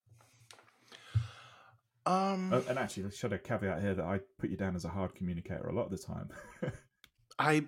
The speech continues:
Speaker 1: I'm actually, no. People think that I'm a, that I'm a joker most of the time, and, and people joke at me that, uh,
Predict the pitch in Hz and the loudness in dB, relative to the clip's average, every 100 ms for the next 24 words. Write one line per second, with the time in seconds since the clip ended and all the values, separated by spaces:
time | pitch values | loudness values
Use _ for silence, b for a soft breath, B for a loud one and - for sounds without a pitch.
0 | - 170 196 - 214 151 147 160 120 - | 2 2 2 0 0 2 4 4 2 2
1 | 147 170 165 160 147 135 139 131 127 117 | 0 0 -2 0 4 4 6 8 8 8
2 | 113 107 117 117 110 117 117 123 113 104 | 4 2 0 0 0 0 2 2 0 -2
3 | 104 - 110 107 107 107 113 113 110 117 | -6 -4 -2 0 -2 -6 -8 -8 -6 -2
4 | 113 113 113 107 101 95 _ _ _ - | -2 -2 -4 -4 -4 -6 _ _ _ -4
5 | 107 | 0